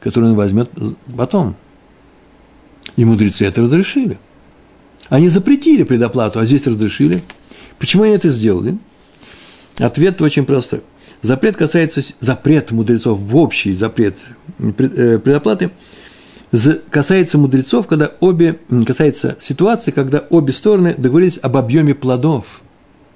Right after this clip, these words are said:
С-, что у нас сейчас, сколько у нас наши плоды стоят?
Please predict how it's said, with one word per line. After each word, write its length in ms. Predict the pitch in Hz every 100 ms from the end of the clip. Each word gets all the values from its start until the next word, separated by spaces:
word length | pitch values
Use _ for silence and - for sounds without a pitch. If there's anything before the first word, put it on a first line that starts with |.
| _ _ _ _ _ _ _ _ _ _ _ - -
С-, 180 | - -
что 260 | - 233
у 40 | 226
нас 160 | 202
сейчас, 200 | - 175
сколько 300 | - 202 190
у 40 | 190
нас 160 | 180
наши 240 | 180 165 170
плоды 240 | 165 156
стоят? 360 | 147 147 131